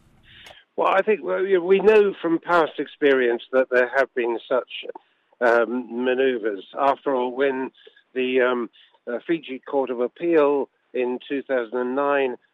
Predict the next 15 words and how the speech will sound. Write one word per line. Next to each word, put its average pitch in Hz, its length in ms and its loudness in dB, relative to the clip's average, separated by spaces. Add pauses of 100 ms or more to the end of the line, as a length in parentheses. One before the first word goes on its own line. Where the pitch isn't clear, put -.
(140)
pronounced 139 800 -4
the 120 440 -6 (240)
government 123 540 -4 (120)
unlawful, 135 920 0 (180)
what 127 240 -4
happened 127 300 -6
was 113 300 -6
that 123 120 -4 (140)
the 110 120 -8
next 120 360 -4 (100)
day 117 300 -4
the 107 340 -8
constitution 117 880 -6
was 110 180 0 (160)
abrogated. 117 720 -2